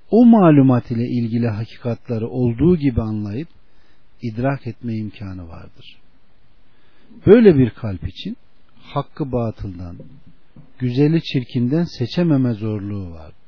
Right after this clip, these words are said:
yoktur. Artık böylesi bir kalp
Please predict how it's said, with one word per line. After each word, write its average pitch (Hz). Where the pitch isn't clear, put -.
yoktur. -
Artık 165
böylesi 151
bir 101
kalp 131